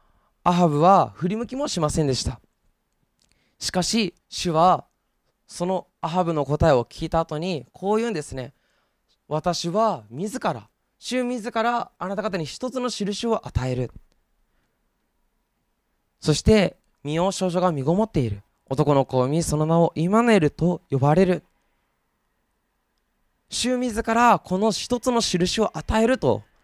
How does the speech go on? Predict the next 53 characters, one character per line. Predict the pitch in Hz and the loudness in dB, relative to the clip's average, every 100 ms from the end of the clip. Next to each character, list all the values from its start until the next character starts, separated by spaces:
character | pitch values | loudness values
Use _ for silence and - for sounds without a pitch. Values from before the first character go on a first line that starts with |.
| _ _ | _ _
神 | - 165 | 2 2
様 | 160 156 156 | 2 0 2
は | 175 202 127 - _ _ _ _ _ _ _ | 4 4 2 -6 _ _ _ _ _ _ _
予 | - | -2
言 | 131 170 | 4 4
さ | 175 | 4
れ | 180 | 2
た | 202 | 2
ん | 170 | 0
で | 107 | -2
す | 110 | -6
ね。 | 110 104 143 _ _ _ _ _ _ _ _ _ _ _ _ - _ _ _ | -8 -8 -16 _ _ _ _ _ _ _ _ _ _ _ _ -20 _ _ _
神 | 185 196 | -2 -2
様 | 202 202 | 0 0
の | 196 | 2
愛 | 185 185 | 4 4
は | 185 185 147 | 6 6 4
ど | 156 | 0
れ | 196 | -2
だ | 247 | -2
け | 247 | -4
深 | 226 240 | -6 -6
い | |
も | 240 | -4
の | 202 | -2
で | 143 | -2
し | 135 | 0
ょ | 123 | -2
う | |
か？ | - 110 123 _ _ _ _ _ _ _ _ _ _ | -2 -6 -6 _ _ _ _ _ _ _ _ _ _
私 | - 160 175 | 0 2 2
た | 175 | 0
ち | 175 | -2
の | |
こ | 165 | -2
と | 175 165 | 0 0
を | |
ど | 139 | 2
れ | 202 | 2
だ | 240 | 2
け | - 262 214 | 0 -2 -4
救 | - - 226 | -6 -10 -8
い | 226 | -2
た | 233 | -4
い | |
と | 196 | -2
望 | 151 139 131 | -6 -6 -6
み、 | 131 156 - _ _ _ _ _ | -6 -6 -12 _ _ _ _ _
愛 | 156 165 | 0 2
す | 180 | 2
る | 170 | 2
子 | 165 | 2
で、 | 156 156 | 2 2